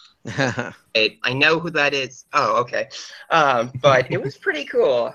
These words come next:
Speaker 2: Uh, I can see why it was, like, such a lauded classic, and a lot of, a lot of things weren't necessarily spelled out for you. You had to kind of infer them, like with
Speaker 1: Yeah.
Speaker 2: the P S, like with the post-traumatic, with the P T S D.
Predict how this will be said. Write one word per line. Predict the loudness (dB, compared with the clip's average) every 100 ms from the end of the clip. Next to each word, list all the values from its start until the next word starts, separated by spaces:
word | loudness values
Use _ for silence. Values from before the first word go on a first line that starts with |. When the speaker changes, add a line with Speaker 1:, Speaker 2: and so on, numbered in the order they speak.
| -6
Speaker 2:
Uh, | -4 -4 -4
I | -4
can | -6 -8
see | -2
why | 2 2
it | 2
was, | -4 -6
like, | -8 -8
such | -6
a | -4
lauded | -2 2 2 0 -10
classic, | -8 -6 -2 -2 0
and | 0
a | 2
lot | 4 4
of, | 2 -4 -10 -20 -20 -20 -6 2
a |
lot | 4 4
of |
things | 4 2 2
weren't | 2 2
necessarily | 2 -2 -4 0 2
spelled | 0 0 0 2
out | 0 -4
for |
you. | -8 -8
You | -8
had | -6 -4
to | -6
kind | 0 0 2 2
of | 4 4 2 -2 -10 -6
infer | -4 -4 2 4 6
them, | 4 0 -2
like | 0 0 2
with | 0
Speaker 1:
Yeah. | 0 -2
Speaker 2:
the |
P | -4
S, | -8 -6 0
like | 0 -2
with | -12 -2
the | 0 0
post-traumatic, | 0 -2 -2 -2 -2
with | -8 -10
the |
P | -8 -4
T | 0
S | 0 0
D. | 0 -2